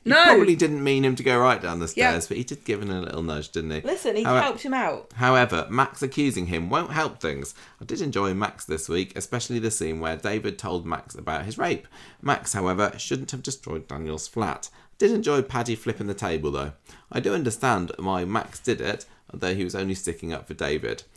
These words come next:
Speaker 1: Glad that Lydia and Daniel split up, although I don't know if Daniel and Daisy will get back together soon.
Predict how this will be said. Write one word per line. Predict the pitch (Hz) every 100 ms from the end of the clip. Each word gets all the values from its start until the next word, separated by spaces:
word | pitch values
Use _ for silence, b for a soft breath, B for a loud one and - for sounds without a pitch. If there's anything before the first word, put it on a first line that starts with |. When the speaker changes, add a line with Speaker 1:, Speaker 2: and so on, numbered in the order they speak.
| b b
Speaker 1:
Glad | 202 190
that | 139
Lydia | 107 98 92
and | 90
Daniel | 95 90 92 87
split | - 90 -
up, | 151 - -
although | 90 87 87 85
I |
don't | 85 143 78
know | 82
if | 80
Daniel | - 92 85
and | 80 85
Daisy | 98 95 95
will | 87
get | 90 -
back | 87 -
together | 82 78 78
soon. | 78 82 69 67